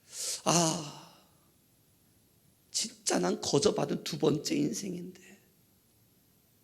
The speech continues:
사랑하는 성도 여러분, 죽는 사람이라 그랬대요. 죽어야 되는 게 마땅했대요. 병원에선 치료가 안 된다 그랬대요.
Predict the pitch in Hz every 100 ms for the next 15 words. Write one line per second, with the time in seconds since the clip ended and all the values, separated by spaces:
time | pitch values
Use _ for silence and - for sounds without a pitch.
0 | _ _ - - 143 139 135 117 113 -
1 | - 143 - - _ _ _ _ _ _
2 | _ _ _ _ _ _ - 208 262 311
3 | 226 175 135 - - 117 - 160 135 143
4 | 147 - _ _ _ _ _ _ _ _
5 | - 254 320 311 233 196 226 - - -
6 | 123 - - 104 104 98 - - - -
7 | - - 196 254 311 254 269 - 262 277
8 | 185 165 180 339 339 - 139 - - 160